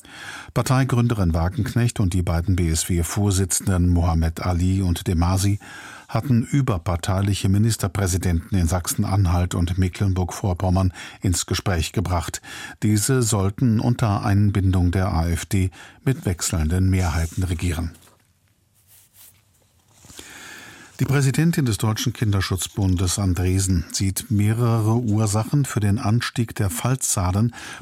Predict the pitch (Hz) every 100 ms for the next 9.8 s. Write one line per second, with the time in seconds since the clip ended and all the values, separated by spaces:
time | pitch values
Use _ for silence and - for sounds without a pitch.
0 | - 107 113 120 - 139 123 - 95 85
1 | 85 - 82 82 78 71 - - - -
2 | - - - 117 135 127 123 117 117 117
3 | 104 101 95 101 110 107 82 90 - 92
4 | 95 107 101 107 104 101 101 95 101 95
5 | 90 90 90 95 - 113 104 - 107 98
6 | - - - 90 80 82 - 92 87 104
7 | 85 - - - - - 98 85 - -
8 | - 107 98 98 98 98 101 101 107 95
9 | 98 95 - 92 85 90 80